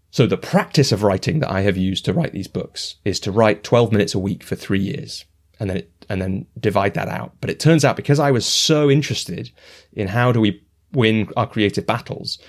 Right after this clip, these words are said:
that that's what I'd been writing about most of the time in different ways for those, um, for those three years.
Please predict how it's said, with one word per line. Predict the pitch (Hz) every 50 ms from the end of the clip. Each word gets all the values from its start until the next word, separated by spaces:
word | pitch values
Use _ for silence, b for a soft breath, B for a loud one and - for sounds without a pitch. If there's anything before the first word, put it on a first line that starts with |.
| b b b
that | 104 -
that's | 160 - 135 -
what | - -
I'd | 143 131
been | 131 127 123
writing | 120 131 139 139 - 120
about | 110 101 101 - 98 95 95 - - -
most | 113 117 135 143 139 - -
of | 135 -
the | - 101
time | - - 123 117 98 92
in | 101 101
different | 92 104 - - - -
ways | 98 92 92 85 76 -
for | - -
those, | 95 98 98 98 98 92 - - - b b b b b b b b b b b _ _ _
um, | 101 92 90 90 90 87 90 90 92 - - _ - _ _ _ _ _
for | - - - 104
those | 101 98 95 90 -
three | - 107 98 98
years. | 98 98 95 90 78 76 67 -